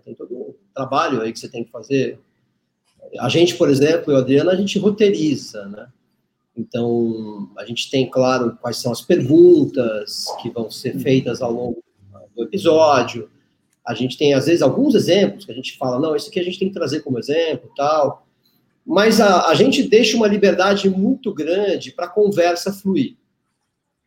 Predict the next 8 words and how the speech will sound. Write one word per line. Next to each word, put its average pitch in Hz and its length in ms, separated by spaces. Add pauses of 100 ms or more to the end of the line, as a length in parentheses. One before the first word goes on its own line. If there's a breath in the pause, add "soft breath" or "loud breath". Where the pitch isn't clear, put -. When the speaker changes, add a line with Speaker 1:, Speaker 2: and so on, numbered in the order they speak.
(220)
Speaker 1:
Então, 143 800
assim 143 180
como 240 160
a 214 40
gente 196 120
tá 202 120
fazendo 143 300
aqui, 196 540